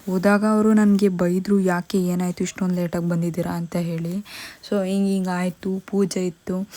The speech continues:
ಆ, so ಲೇಟ್ ಆಯ್ತು ಅಂತ ಹೇಳಿ ಹೇಳ್ಕೊಂಡಿದ್ದಕ್ಕೆ ಏನು ಅನ್ಲಿಲ್ಲ. ಹಾಗೆ, ಆ, ನನಗೆ ತುಂಬ ಸತಿ ಟ್ರೈ ಮಾಡಿ, ಆ, ಮಂಗಳಗೌರಿ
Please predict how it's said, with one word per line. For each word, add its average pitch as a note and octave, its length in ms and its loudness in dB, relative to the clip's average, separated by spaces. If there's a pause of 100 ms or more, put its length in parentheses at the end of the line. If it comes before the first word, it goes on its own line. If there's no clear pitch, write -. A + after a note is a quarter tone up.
(460)
ಆ, F#3 280 0
so F3+ 280 -2
ಲೇಟ್ F3+ 300 0
ಆಯ್ತು F3 360 -4
ಅಂತ F3 220 -2
ಹೇಳಿ F3 400 -2
ಹೇಳ್ಕೊಂಡಿದ್ದಕ್ಕೆ F3+ 960 -4 (380)
ಏನು G3 260 4
ಅನ್ಲಿಲ್ಲ. F3+ 420 -2 (920)
ಹಾಗೆ, G#3 720 -2
ಆ, F#3 400 -2
ನನಗೆ F3+ 800 -4 (320)
ತುಂಬ G#3 300 4 (100)
ಸತಿ A3 260 -2
ಟ್ರೈ F#3 260 0
ಮಾಡಿ, F#3 640 0
ಆ, F#3 260 -2
ಮಂಗಳಗೌರಿ F#3 840 0